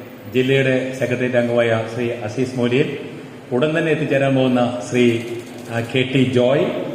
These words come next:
അദ്ദേഹം മണ്ഡലം സെക്രട്ടറിയാണ്. അതുപോലെ നമ്മുടെ പ്രിയങ്കരനായ സെക്രട്ടറി ശ്രീ അരുൺകുമാർ, ആ, യൂത്ത് വിങ്ങിന്റെ പ്രസിഡന്റ് ശ്രീ വിവേക്, ആ, ബഹുമാനപ്പെട്ട കമ്മിറ്റി അംഗങ്ങൾ, അതുപോലെ തന്നെ ഏറ്റവും ബഹുമാന്യരായ കേരള വ്യാപാരി വ്യവസായി ഏകോപന സമിതി പൊന്നുരുന്നി യൂണിറ്റിന്റെ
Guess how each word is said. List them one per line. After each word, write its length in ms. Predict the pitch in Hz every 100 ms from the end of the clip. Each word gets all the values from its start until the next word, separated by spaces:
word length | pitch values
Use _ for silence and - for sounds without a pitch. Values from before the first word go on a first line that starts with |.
| - 117
അദ്ദേഹം 260 | 120 123 120
മണ്ഡലം 280 | 120 123 123
സെക്രട്ടറിയാണ്. 560 | 127 123 127 127 165 - - - - - - 127
അതുപോലെ 240 | 143 139
നമ്മുടെ 240 | 131 131
പ്രിയങ്കരനായ 640 | 127 127 123 127 123 120 117 - -
സെക്രട്ടറി 320 | 117 123 117
ശ്രീ 180 | 113 117
അരുൺകുമാർ, 580 | 113 120 127 127 151 - - - - - - - -
ആ, 220 | 110 107 101 123
യൂത്ത് 220 | 135 143
വിങ്ങിന്റെ 300 | 139 135 127
പ്രസിഡന്റ് 520 | 131 123 123 120 117 - -
ശ്രീ 200 | 123 117 -
വിവേക്, 560 | 113 123 147 170 - - - - - - - - 123
ആ, 160 | 117
ബഹുമാനപ്പെട്ട 520 | 120 127 131 131 127 123 123 - - - - - 123
കമ്മിറ്റി 260 | 127 131
അംഗങ്ങൾ, 420 | 127 120 123 156 180 - - - -
അതുപോലെ 320 | 120 131 131
തന്നെ 120 | 131 123
ഏറ്റവും 240 | 120 131
ബഹുമാന്യരായ 680 | 120 120 120 117 113 113 113 113 - - - - - - - - -
കേരള 340 | 123 123 120 120
വ്യാപാരി 340 | 117 117 120 117
വ്യവസായി 360 | 117 113 117
ഏകോപന 320 | 117 110 113 117
സമിതി 320 | 113 110 110
പൊന്നുരുന്നി 400 | 110 113 113 113
യൂണിറ്റിന്റെ 460 | 107 110 107 107